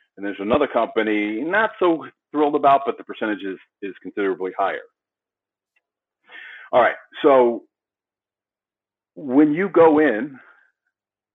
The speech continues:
to the, the job that you like the best,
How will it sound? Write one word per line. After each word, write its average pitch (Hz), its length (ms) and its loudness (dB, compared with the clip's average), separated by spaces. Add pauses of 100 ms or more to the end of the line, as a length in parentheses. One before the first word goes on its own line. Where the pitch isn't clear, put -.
(400)
to 117 360 -4
the, 104 320 -6
the 104 320 -10
job 117 420 -8
that 113 220 -6
you 104 160 -6
like 107 280 -4 (480)
the 104 80 -6
best, 90 300 -12